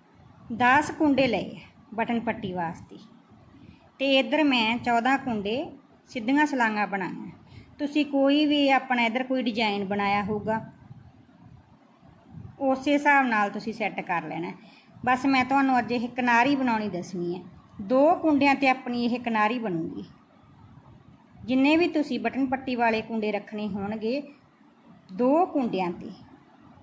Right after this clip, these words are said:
ਆਪਣੀ ਇਹ ਬਟਨ ਕਿਨਾਰੀ ਬਣੂਗੀ ਬਟਨ ਪੱਟੀ ਦੀ।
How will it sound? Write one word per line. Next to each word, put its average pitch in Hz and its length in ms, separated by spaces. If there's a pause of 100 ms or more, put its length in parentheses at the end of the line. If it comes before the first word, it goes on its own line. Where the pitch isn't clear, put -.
(140)
ਆਪਣੀ 240 400
ਇਹ 226 160
ਬਟਨ 226 300 (220)
ਕਿਨਾਰੀ 240 340
ਬਣੂਗੀ 175 380
ਬਟਨ 190 240
ਪੱਟੀ - 280
ਦੀ। - 200